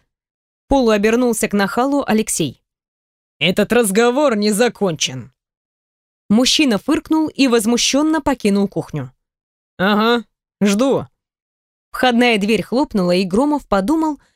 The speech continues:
что первым делом нужно сменить замок. Он вернулся взглядом к сковороде, заканчивая готовить. «Я слышала голоса, кто-то приходил?»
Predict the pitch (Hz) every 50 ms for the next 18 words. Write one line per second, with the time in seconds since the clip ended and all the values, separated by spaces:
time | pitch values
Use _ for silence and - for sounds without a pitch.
0 | _ _ - - - 302 - - 294 285 233 208 214 202 180 226 311 320 330 320
1 | 302 254 233 247 220 226 262 254 - 214 196 190 190 190 185 151 180 170 151 135
2 | 131 - - - - _ _ _ _ _ _ _ _ 262 269 247 233 226 247 247
3 | 247 254 254 240 - - 220 190 185 185 214 220 220 202 196 196 190 - - -
4 | - 208 185 180 175 175 175 170 247 302 302 - _ _ _ _ _ _ 254 240
5 | 269 262 247 - 208 208 - - 214 190 202 196 180 185 175 - 156 127 147 -
6 | - - - _ _ _ _ _ _ _ _ _ _ _ _ _ _ _ _ _
7 | 311 277 311 302 - - 311 302 - - 302 311 285 294 294 294 294 - - 392
8 | 403 - - - 277 - 294 - 311 285 - - 311 294 339 415